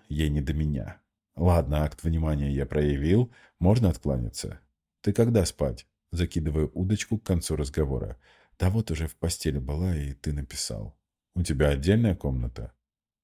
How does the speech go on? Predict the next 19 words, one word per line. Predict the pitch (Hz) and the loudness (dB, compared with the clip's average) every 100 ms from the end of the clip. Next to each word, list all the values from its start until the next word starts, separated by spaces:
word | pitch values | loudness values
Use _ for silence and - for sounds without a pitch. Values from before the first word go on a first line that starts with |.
| - | -6
"Да. | 80 73 65 _ _ _ _ _ _ | -2 -2 -6 _ _ _ _ _ _
Мама | 85 92 92 | 0 4 4
тут | - 87 - | 2 -2 0
ничего | 90 - 95 | -2 0 -2
не | 73 | -2
трогает. | 64 78 67 64 - _ _ | -2 -4 -4 -6 -10 _ _
Как | - 90 92 | -6 -2 2
я | 90 | 2
уехала | 90 117 - 92 | 4 2 0 -2
полгода | - 80 87 80 | -2 -4 -2 -2
назад, | 73 76 73 69 | -2 -2 -4 -4
так | 90 90 | -6 -4
всё | - 90 | 0 2
и | |
осталось, | 82 - 69 64 - | 2 -2 -4 -4 -8
представляешь? | - - 85 82 95 87 - _ _ _ _ | -8 -4 -2 0 0 -2 -6 _ _ _ _
Это | 87 85 | -4 0
немного | 87 85 82 82 82 | 2 2 2 0 -2
странно". | - 78 62 60 62 | -2 -2 -2 -4 -8